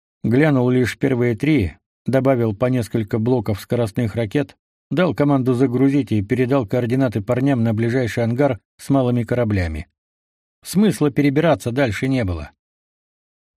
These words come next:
Буквально через пять минут мне пришло сообщение, что десантный бот прибыл на место, пилотов выгрузили и возвращаются в ангар к эсминцу,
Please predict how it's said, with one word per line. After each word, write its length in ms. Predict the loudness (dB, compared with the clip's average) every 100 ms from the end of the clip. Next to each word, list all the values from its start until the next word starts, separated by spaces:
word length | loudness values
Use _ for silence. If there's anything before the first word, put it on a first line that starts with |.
| _ -2
Буквально 720 | 0 0 2 0 2 0 0
через 300 | 0 -2 0
пять 240 | 0 2
минут 400 | 2 2 0 0
мне 240 | 2 2
пришло 400 | 0 -2 0 -2
сообщение, 760 | 0 0 -2 -2 0 2 2 0
что 260 | -4 -4 -2
десантный 600 | 0 2 2 2 2 2
бот 320 | 2 0 0
прибыл 400 | 0 2 2 2
на 120 | 2
место, 560 | 2 2 -2 -8 -10 -12 _ _ _
пилотов 480 | 2 2 2 0 -2
выгрузили 840 | 0 2 4 4 4 4 4 2 0
и 420 | 2 2 4 4
возвращаются 920 | 2 0 0 0 -2 0 0 0 0
в 40 | 2
ангар 360 | 2 0 -2
к 80 | -4
эсминцу, 680 | -2 0 0 0 -2 -6 -6